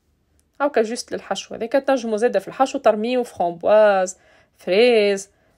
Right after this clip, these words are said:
آه، سوريز، تنجموا تزيدوا معناها تحطوا واش تحبوا تحطوا، كراميل، اللي عندكم في مخكم. وعلى فكره الشوكولاته انا عملتها راني شوكولا نوار سبعين بالمية وفما خمسة وسبعين بالمية،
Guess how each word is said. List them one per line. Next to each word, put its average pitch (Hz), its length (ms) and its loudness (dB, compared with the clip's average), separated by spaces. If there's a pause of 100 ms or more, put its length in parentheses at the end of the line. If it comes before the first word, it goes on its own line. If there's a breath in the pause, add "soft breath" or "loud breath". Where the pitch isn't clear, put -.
آه، 180 720 -4
سوريز، 220 920 2 (360)
تنجموا 302 240 0
تزيدوا 226 280 0
معناها 190 220 -4
تحطوا 208 260 -6
واش - 120 -14
تحبوا 190 240 -12
تحطوا، - 360 -10
كراميل، 214 920 -2
اللي 262 480 0
عندكم 277 360 -2
في 262 160 -10
مخكم. - 340 -8 (2500 soft breath)
وعلى 262 260 4
فكره 294 260 2
الشوكولاته 269 480 0
انا 269 220 0
عملتها 254 320 -2
راني 262 200 -2
شوكولا 226 480 -2
نوار 214 300 -4
سبعين 214 420 -6
بالمية 220 280 -4
وفما 277 220 -6
خمسة - 360 -10
وسبعين 247 240 -6
بالمية، 240 380 -6